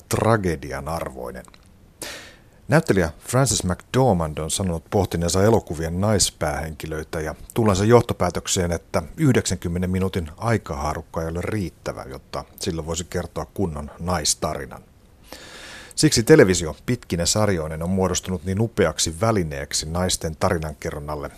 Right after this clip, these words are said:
McDormand sanoo, naisnäyttelijöille, ohjaajille ja kirjoittajille.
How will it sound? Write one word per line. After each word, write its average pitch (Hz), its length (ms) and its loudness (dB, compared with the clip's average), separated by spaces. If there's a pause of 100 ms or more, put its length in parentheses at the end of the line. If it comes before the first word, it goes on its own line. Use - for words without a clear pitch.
(120)
McDormand 78 560 -6
sanoo, 71 340 -6 (800)
naisnäyttelijöille, 95 840 0 (180)
ohjaajille 98 680 4
ja 101 180 2
kirjoittajille. 67 720 -4